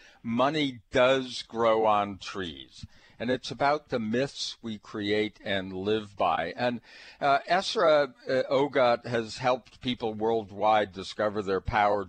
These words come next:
to live the life they choose. Um, today, she's helping people transform their lives to experience their own spiritual and financial abundance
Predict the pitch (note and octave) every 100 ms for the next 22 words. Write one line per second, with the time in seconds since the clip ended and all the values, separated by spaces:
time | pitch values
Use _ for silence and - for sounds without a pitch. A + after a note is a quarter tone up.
0 | - F#2+ G2 A2 G2+ F#2+ F#2+ G2 G2+ G2+
1 | - F#2+ F2 - - B2+ A2 F2+ - -
2 | - - - B2 A2+ G#2+ - C3 B2+ D#3
3 | F3 - B2 - B2+ C3 A#2 A2 B2 A#2+
4 | G#2+ B2+ A#2 A2+ - A#2 A2+ A2 G#2+ G#2
5 | G#2 G#2 G2 - G2+ G2 - - A2+ A#2
6 | A2 G#2 G#2+ G#2+ G#2+ G2 - A2 A2 A#2
7 | A#2 G#2 G#2 - G#2+ G#2+ A2 - G2+ F#2+
8 | A2+ B2 A#2 F#2 -